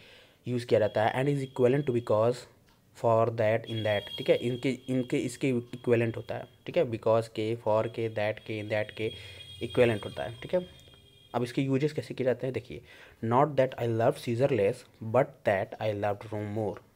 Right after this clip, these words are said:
ठीक है, not that I love scissor less, but that I love more, मतलब मैं केवल सीजर को, सीजर को, अ, मतलब सीजर को मैं कम प्यार नहीं करता हूँ।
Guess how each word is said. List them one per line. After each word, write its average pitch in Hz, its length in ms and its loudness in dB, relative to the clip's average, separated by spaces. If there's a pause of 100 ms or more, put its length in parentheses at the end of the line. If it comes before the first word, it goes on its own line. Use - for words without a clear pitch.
(100)
ठीक 123 140 0
है, 135 200 0 (480)
not 123 280 2
that 117 400 2 (280)
I 110 160 0
love 120 260 2
scissor 117 360 0
less, 113 340 0
but 110 240 -2
that 104 200 -2
I 101 120 0
love 104 220 -2 (100)
more, 104 160 -6 (120)
मतलब 139 340 0 (420)
मैं 110 220 -2
केवल 139 240 0
सीजर 131 320 0
को, 131 380 2 (920)
सीजर 131 240 6
को, 156 160 2
अ, 127 440 0
मतलब 123 320 -2
सीजर 151 280 4
को 160 80 2
मैं 160 120 2
कम 143 180 2
प्यार 143 220 2
नहीं 139 140 0
करता - 260 -8
हूँ। 113 100 -14